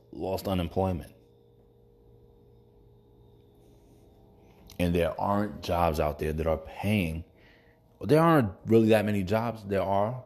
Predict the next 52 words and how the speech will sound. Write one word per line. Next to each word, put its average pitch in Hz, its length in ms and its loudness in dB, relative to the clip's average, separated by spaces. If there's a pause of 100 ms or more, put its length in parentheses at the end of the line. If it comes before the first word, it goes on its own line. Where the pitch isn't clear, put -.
but 92 120 -8
they 101 120 -2
aren't 110 320 -6
paying 113 380 -4
to 101 120 -8
get 95 300 -6
you 98 60 -4
by. 95 320 -4 (2000)
How 90 160 0
many 113 160 4
people 110 280 2
lost 98 280 4
their 95 140 2
jobs 90 460 -2 (720)
due 104 160 0
to 95 120 -4
seasonal 95 480 0
work? 71 340 -8 (580)
They 85 140 -2
were 90 140 0
told 107 340 2
they 101 80 4
were 90 60 0
gonna 92 120 -2
get 82 160 -2
full 82 220 -4
time. 71 300 2 (360)
And 90 100 -4
then 87 100 0
at 82 100 -2
the 85 60 -2
last 90 300 4
day, 87 160 0
"Hey, 87 200 2
we 82 100 -2
gotta 80 220 2
let 76 180 -4
you 90 60 -6
guys 73 280 -2
go 80 200 -2
because 76 320 -4
of 78 60 -6
the 69 60 -6
economy." 71 580 -12 (920)
That's, 127 220 2
and 92 220 0
that, 92 160 0
that's 98 200 2
not 113 140 0
a 101 60 4
Democratic 87 800 -2
thing. 90 220 -10